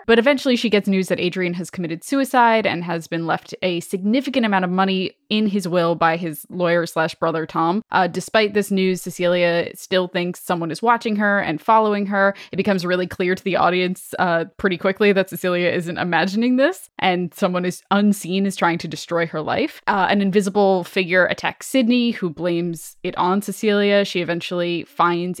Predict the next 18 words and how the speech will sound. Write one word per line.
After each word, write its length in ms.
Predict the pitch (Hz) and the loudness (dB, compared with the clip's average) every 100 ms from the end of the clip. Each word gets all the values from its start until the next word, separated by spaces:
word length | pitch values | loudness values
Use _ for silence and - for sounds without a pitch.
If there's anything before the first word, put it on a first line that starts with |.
| - | -6
Adrian's 460 | 180 185 185 170 | -4 -2 -2 -4
phone 240 | - 170 185 | -4 -4 -2
in 80 | 175 | -4
the 120 | 165 | -4
attic 300 | - 160 190 190 | -4 -2 -2 -4
of 100 | 165 | -6
James's 400 | 170 180 175 160 | -6 -6 -6 -4
house 280 | 160 175 - | -2 -2 -4
where 80 | - | -8
she's 180 | - | -8
staying 520 | - - 170 190 240 302 | -6 -2 0 0 0 0
and 120 | - 185 | 2 0
then 120 | 180 | 0
covers 480 | - 202 196 196 190 | -2 0 4 4 2
a 80 | 170 | -4
figure 360 | - 190 180 | -2 -2 -2
in 140 | 185 165 | -2 -4
paint, 480 | - 175 185 - | -6 -4 -4 -8